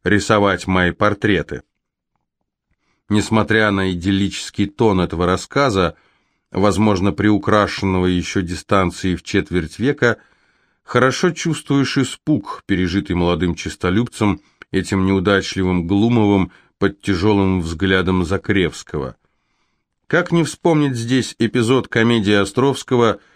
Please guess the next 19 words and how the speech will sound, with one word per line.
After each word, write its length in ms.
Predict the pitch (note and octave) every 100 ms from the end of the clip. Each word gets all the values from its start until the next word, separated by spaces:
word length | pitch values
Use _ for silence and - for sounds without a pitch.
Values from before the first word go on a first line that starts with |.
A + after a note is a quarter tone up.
| _
связанный 680 | - G2 A#2 B2 G#2 A2+ A2
на 120 | G#2+
этот 260 | G#2+ A2 G#2
раз 220 | G#2+ G2+
с 100 | -
Мамаевым? 720 | A#2 A#2+ G#2+ D#2+ D2 C#2 B1+ - _ _ _ _ _ _ _ _
Рассматривая 960 | F#2 A#2+ C3+ - D#3+ D3+ C#3+ C#3 C3 B2+
карикатуру 1000 | - B2 B2 C3+ C3 - C#3 B2 A2+ G#2
Курчаева, 840 | - A#2 A2+ - E3+ E3+ B2 G2+
подсунутую 800 | E2+ G2+ G2 A2 G2+ F2 G2+ F#2+
ему 260 | F#2 G2+ F#2+
Глумовым, 640 | G2 A2 G2 F2 E2+ D#2 - _ _
и 60 | -
узнавая 640 | A2 G#2 A#2 A#2 A2+ G#2 F#2
в 60 |
ней 180 | G#2 G2+
себя, 380 | - A2+ C#3+ D3+
Мамаев 580 | A2+ G#2+ B2 B2 G2 F#2+
говорит: 540 | A#2+ A#2+ F#2 D#2